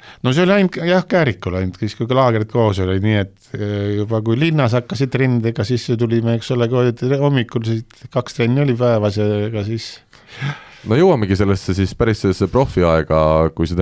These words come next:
Speaker 2: nii võib tol ajal nimetada. Oli see ikkagi täielikult profisport, et sa
Speaker 1: No ik-, ikka oli, oli küll muidugi,
Speaker 2: Ja hommikul
Speaker 1: loomulikult.
Speaker 2: õhtul olid, eh, trennid siis just iga päev?
Speaker 1: No hommikul oli ja trenn kell kümme, üksteist ja õhtul pool oli ka,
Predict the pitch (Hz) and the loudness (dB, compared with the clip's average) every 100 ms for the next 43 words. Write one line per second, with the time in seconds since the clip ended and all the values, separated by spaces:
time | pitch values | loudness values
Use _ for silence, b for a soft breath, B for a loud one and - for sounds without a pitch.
0 | 92 90 85 95 92 90 98 104 85 - | 2 2 2 2 4 4 2 0 -2 -4
1 | 78 80 78 76 - _ _ _ 127 185 | 0 2 2 -2 -10 _ _ _ 2 4
2 | 147 104 87 85 87 107 87 85 87 76 | 4 2 0 -2 2 2 2 2 -2 -2
3 | - 101 87 - 87 - 78 - 98 90 | -2 0 0 0 -2 -2 -8 -2 2 4
4 | 90 90 76 113 117 - _ _ - - | 4 4 4 2 0 -4 _ _ -20 -6
5 | 120 - 127 110 98 110 110 120 135 123 | -6 0 2 2 2 2 2 0 -2 -2
6 | 90 82 104 113 139 127 110 135 156 - | -4 -4 2 4 4 2 2 0 2 2
7 | 107 104 95 104 104 110 123 104 - 95 | 2 2 0 2 2 2 0 0 -2 -4
8 | - 110 92 98 98 135 139 127 107 104 | 0 0 2 0 2 4 4 2 2 0
9 | 117 - 156 165 180 185 185 185 185 180 | 0 0 0 2 4 2 2 2 2 2
10 | 180 170 170 180 170 175 - - 170 160 | 2 0 0 0 2 0 -2 0 0 0
11 | - 160 170 - 147 160 170 165 165 165 | 0 0 0 -2 0 2 2 2 2 2
12 | 165 185 | 0 2